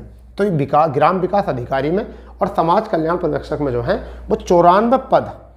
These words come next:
बढ़ने की बात हो रही है, परंतु इसके लिए भी अभी तक कोई नोटिस आयोग ने शो नहीं किया है सोशल मो-, सोशल आपकी ऑफिशियल वेबसाइट पर। सोशल मीडिया में इसकी चर्चा बहुत चल रही है, चौरानवे पदों को लेकर सोशल मीडिया में बहुत चर्चा चल रही है,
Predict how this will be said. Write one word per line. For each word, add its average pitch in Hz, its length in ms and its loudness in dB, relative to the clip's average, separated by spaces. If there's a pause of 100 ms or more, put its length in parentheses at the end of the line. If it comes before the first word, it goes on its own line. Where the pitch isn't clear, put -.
(340)
बढ़ने 196 340 4
की 233 100 0
बात 180 240 6
हो 131 100 -6
रही 139 140 -2
है, 185 60 -2
परंतु 214 300 -4
इसके 208 260 -6
लिए 156 160 -2
भी 202 80 0
अभी 185 180 -2
तक 196 180 -6
कोई 170 120 0
नोटिस 147 320 0 (400)
आयोग 156 280 4
ने 220 100 0
शो 175 220 -4
नहीं 123 160 -4
किया 131 160 -4
है 196 80 -4
सोशल 170 240 -6
मो-, - 600 -12
सोशल 185 340 0 (300)
आपकी - 200 -2
ऑफिशियल 160 340 0
वेबसाइट 113 360 -6
पर। - 200 -20 (420)
सोशल 214 300 2
मीडिया 240 260 4
में 247 120 4
इसकी - 160 -6
चर्चा 226 260 -2
बहुत 147 260 -2
चल 135 100 -4
रही 127 220 -4
है, 127 120 -14 (520)
चौरानवे 165 320 4
पदों 175 240 -4
को 160 80 -6
लेकर 175 220 -2
सोशल 185 320 -4
मीडिया 180 200 0
में 160 80 -2
बहुत 127 160 -4
चर्चा 139 140 -2
चल 147 120 -2
रही 160 140 0
है, 226 80 -4